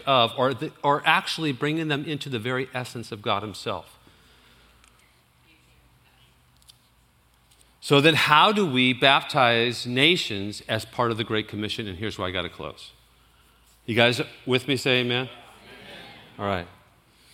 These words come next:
The ecclesia is told to wait to receive power from the baptism of the Holy Spirit in Acts chapter two.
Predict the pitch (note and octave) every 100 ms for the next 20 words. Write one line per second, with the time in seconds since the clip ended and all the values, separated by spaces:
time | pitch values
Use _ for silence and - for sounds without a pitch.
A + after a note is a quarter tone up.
0 | - - _ _ A#2+ C3+ D3 D#3+ G3+ G#3
1 | - A3 E3 G2+ A#2 C#3 - - - _
2 | _ _ _ _ - C3 B2 - - D#3
3 | D#3+ D3+ C3+ A2+ A2 E3+ C#3+ A#2+ - -
4 | - _ _ _ _ _ - A#2 A#2+ A2+
5 | - C3+ B2 - D#3 D#3+ B2+ G#2 A2 C#3
6 | - _ _ _ _ _ _ _ - C3+
7 | B2 A2+ B2+ C3+ - D3 B2+ B2 A#2 A2+
8 | B2 A2+ A#2+ - C3 A2+ A#2+ - B2 A2+
9 | A#2+ A2 C3+ - - A#2 A2 B2 B2+ B2+
10 | - - - - _ _ _ _ _ _
11 | _ _ _ _ _ - - G3+ C3